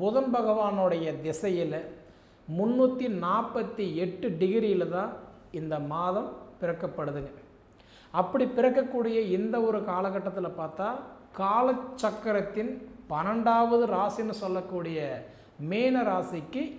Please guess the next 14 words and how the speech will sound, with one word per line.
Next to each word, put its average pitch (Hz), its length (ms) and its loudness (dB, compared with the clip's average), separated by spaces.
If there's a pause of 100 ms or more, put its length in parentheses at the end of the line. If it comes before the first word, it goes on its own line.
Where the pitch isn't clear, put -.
இந்த 190 160 0 (240)
ஆடி 220 200 4 (160)
மாசம் 170 360 -4 (540)
என்னென்ன 254 400 2 (140)
மாற்றங்களை 190 600 0 (640)
கொடுக்க 254 300 2 (120)
போறாருன்றதை 190 680 2 (120)
பத்தி 151 240 -6 (100)
தான் 214 160 -4 (220)
நம்ம 156 260 -6
கொஞ்சம் 151 260 -6 (200)
ஆதாரப்பூர்வமா 220 1080 4 (600)
இந்த 165 120 -6 (120)
காணொளியில 180 500 0